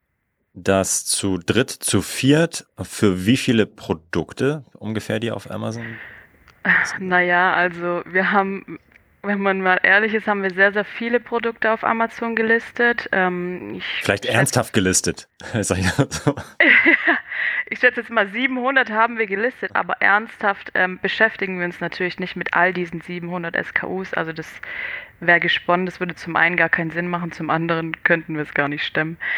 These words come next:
Speaker 1: Mhm.
Speaker 2: Ähm, genau, also wir fokussieren uns dann natürlich nur auf die wichtigsten Produkte und,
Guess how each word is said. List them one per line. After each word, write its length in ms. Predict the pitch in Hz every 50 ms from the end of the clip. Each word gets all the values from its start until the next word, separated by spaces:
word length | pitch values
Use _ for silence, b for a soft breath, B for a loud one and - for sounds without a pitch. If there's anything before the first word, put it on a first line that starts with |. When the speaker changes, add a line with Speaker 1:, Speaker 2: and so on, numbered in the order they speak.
| -
Speaker 1:
Mhm. 260 | - - - 101 98 - -
Speaker 2:
Ähm, 440 | 160 156 156 156 156 156 151 156 - - - - _ - - _ - - - - - _ _ - - - - -
genau, 300 | - - 170 165 170 180
also 220 | 190 - 160 160 156
wir 120 | 175 170
fokussieren 540 | - - - - 175 - - - 180 175 175
uns 120 | 170 -
dann 120 | - 175 170
natürlich 420 | 170 165 - - 175 170 - -
nur 180 | 185 180 180 175
auf 180 | 175 165 -
die 140 | - - 165
wichtigsten 540 | 170 185 - - 185 175 - - - 175 165
Produkte 640 | - - 170 160 - 175 - - - 180 170 160 -
und, 460 | - - 156 151 151 151 - - -